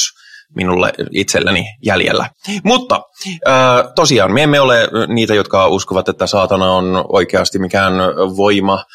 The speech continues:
ö, universumissa, ja henkilökohtaisesti en usko mihinkään yliluonnollisiin, ö, asioihin, koska,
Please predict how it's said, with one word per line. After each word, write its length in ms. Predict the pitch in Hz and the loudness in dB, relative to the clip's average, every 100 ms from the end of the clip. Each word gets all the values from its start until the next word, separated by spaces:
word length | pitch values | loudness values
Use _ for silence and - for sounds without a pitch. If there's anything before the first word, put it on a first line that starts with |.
| - - - - | -20 -20 -20 -4
ö, 220 | 101 95 92 | 0 0 0
universumissa, 760 | 107 101 98 98 107 101 104 | 0 2 2 0 -2 -2 0
ja 60 | 98 | 2
henkilökohtaisesti 760 | 101 101 98 101 107 104 - | 2 0 0 -2 -2 -2 0
en 100 | 123 | -2
usko 160 | 135 147 | -2 -2
mihinkään 400 | 190 180 107 98 | -2 0 0 0
yliluonnollisiin, 800 | 95 95 90 95 98 - 101 95 - - 143 135 - | 0 0 0 -2 -2 -2 -2 -4 -12 -20 -20 -12 -4
ö, 220 | 90 87 - | 0 0 0
asioihin, 560 | 95 - 92 90 92 | -2 0 0 0 -2
koska, 420 | 90 92 - 95 | -2 -2 0 0